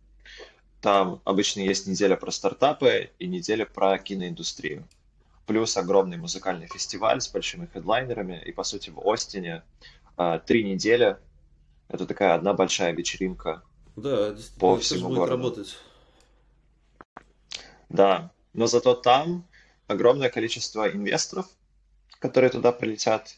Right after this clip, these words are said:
Speaker 1: и огромное количество нетворкинг-мероприятий, на которых ты знакомишься с инвесторами не по Зуму, а, условно говоря, за бутылкой пива в каком-нибудь классном баре, а,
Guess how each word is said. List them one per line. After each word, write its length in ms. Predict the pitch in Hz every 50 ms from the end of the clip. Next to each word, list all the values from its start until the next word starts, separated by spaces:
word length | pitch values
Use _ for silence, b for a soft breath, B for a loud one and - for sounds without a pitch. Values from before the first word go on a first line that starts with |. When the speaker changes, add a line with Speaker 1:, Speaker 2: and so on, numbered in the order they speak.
| _ -
Speaker 1:
и 80 | 95
огромное 380 | 95 95 - - 101 101 98 95
количество 480 | - 107 98 95 - - - - 90 90
нетворкинг-мероприятий, 1300 | 92 92 90 - 95 98 98 - 92 - _ - 87 87 - - 95 92 98 131 156 - - 170 - - _ _ _ _ b b b b b b _ -
на 80 | 95 -
которых 380 | 98 98 - 107 110 - -
ты 220 | - - 101 98 98
знакомишься 500 | 92 - 98 - 107 98 101 95 - 90
с 100 | 85 -
инвесторами 580 | 92 95 95 104 104 - - - 98 92 87 82
не 100 | 87 95
по 140 | - 98 98
Зуму, 420 | - 101 127 147 160 135 104 - - _ _ b b b b b _ _ -
а, 600 | - - 90 90 87 85 85 82 80 85 85 -
условно 340 | 87 85 - 104 98 92 90
говоря, 440 | - - 90 92 98 104 113 117 - _ _ _ - -
за 140 | 90 92 90
бутылкой 400 | 87 92 - 101 98 - 98 90
пива 420 | - 101 113 113 110 98 101 - _ _ _ _ _ _ _ _ _ _ _
в 60 | _ -
каком-нибудь 460 | - - - 87 95 92 90 87 -
классном 440 | - 101 101 101 - - 90 90 82
баре, 360 | 95 98 107 110 110 101 - _ _ _ _ _ _ _ _ _ _ _ _ _ _ - - - _ _ _ _ B B B B B B B _
а, 540 | - 85 85 87 85 82 82 82 82 82